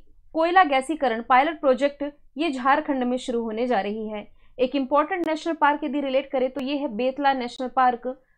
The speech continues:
जो कि आपका झारखंड में ही हो जाएगा। अगला सवाल है, राष्ट्रीय महिला आयोग की नई अध्यक्ष के रूप में किसकी नियुक्ति की गई है? तो अभी हाल ही में जो विजया किशोर रहाटकर है, ये राष्ट्रीय महिला आयोग की नई अध्यक्ष बनी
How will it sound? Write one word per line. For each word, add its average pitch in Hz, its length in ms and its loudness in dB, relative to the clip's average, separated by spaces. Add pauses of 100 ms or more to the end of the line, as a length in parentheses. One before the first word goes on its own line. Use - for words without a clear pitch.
जो 240 120 -4
कि 320 120 -4
आपका 277 280 2
झारखंड 247 540 0
में 240 140 -4
ही 277 140 -2
हो 233 160 -4
जाएगा। 202 380 -6 (1120)
अगला 302 220 4
सवाल 277 380 2
है, 269 140 -8 (420)
राष्ट्रीय 302 460 6
महिला 339 320 2
आयोग 277 380 2
की 262 200 -6
नई 269 200 0
अध्यक्ष 277 380 -2
के 311 100 -4
रूप 262 180 -2
में 285 80 -4
किसकी 269 320 -6
नियुक्ति 226 280 -6
की 214 160 -8
गई 208 160 -4
है? 214 180 -10 (340)
तो 320 60 0
अभी 311 220 4
हाल 285 260 4
ही 349 80 0
में 233 280 -4
जो 311 180 -4
विजया 269 500 0 (120)
किशोर 285 540 -2 (240)
रहाटकर 247 840 4
है, 240 280 0
ये 285 180 0
राष्ट्रीय 277 440 0
महिला 277 240 2
आयोग 254 220 0
की 277 100 -6
नई 262 120 -2
अध्यक्ष 262 400 -4
बनी 233 320 -6